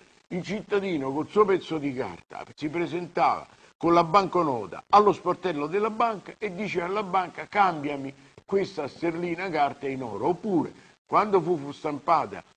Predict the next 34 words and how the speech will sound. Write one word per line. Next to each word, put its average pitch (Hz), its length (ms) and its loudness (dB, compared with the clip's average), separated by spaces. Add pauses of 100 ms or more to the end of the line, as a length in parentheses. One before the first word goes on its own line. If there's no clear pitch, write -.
(140)
nel 139 160 -2
millenovecentodieci 147 1300 -4
la 107 140 -10
prima 135 300 -6
li-, 147 260 -4
la 123 160 -6
lire 123 420 -4
con 98 200 -8
la 87 100 -6
Banca 123 400 -6
d'Italia 107 640 -2
de-, 87 340 -14
dal 104 180 -10
millenovecentodieci, 151 1200 -8
uno 165 220 -6
andava 143 300 -6
alla 170 160 -2
banca 147 460 -4 (320)
e 208 280 0
a 151 140 8
richiesta 185 920 -2 (140)
poteva 156 420 -4
convertire 165 640 -2
in 190 140 -2
oro 120 380 -6 (760)
il 147 300 0 (640)
documento, 185 800 0
il 151 120 0
simbolo 147 480 -2
cartaceo 104 580 -6
che 117 100 -8
presentava 101 680 -10
per 76 220 -14
l'incasso. - 580 -20